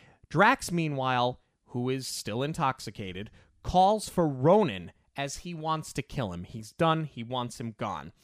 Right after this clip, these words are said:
When Karina, Tivan's slave,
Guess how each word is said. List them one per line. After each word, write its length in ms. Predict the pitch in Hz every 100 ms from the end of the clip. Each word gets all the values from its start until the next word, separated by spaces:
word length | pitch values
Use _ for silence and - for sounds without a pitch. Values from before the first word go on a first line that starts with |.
| - -
When 220 | 135 151
Karina, 560 | - 151 135 214 233 160
Tivan's 560 | - 123 139 143 135
slave, 640 | - - - 127 113 113